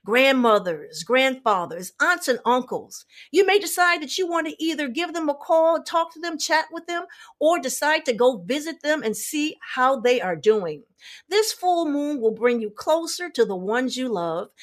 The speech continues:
and also closer to the people that can inform you of family information and give you more, you know,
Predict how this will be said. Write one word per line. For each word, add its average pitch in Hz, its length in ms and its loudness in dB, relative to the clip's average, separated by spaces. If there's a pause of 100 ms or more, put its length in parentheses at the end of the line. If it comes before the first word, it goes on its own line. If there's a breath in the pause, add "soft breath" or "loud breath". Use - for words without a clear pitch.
(160 loud breath)
and 254 220 2
also 277 380 4
closer 440 480 2
to 349 100 -8
the 247 140 2
people 349 480 -4
that 220 180 0
can 202 220 -10 (220 loud breath)
inform 370 600 -2
you 330 300 -2
of - 180 -4
family 294 380 -2
information 240 840 -2 (300 loud breath)
and 226 160 4
give 247 160 -2
you 226 140 2
more, 247 500 6
you 427 160 4
know, 254 240 4